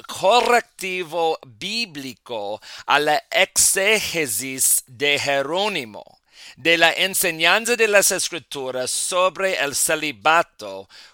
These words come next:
como lo demostrará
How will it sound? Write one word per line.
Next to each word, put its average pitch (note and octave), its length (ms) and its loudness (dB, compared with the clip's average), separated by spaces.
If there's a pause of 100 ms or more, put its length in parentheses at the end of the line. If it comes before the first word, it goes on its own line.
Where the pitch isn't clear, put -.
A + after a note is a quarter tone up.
como A3 560 0
lo E3+ 540 0
demostrará C#3 1500 0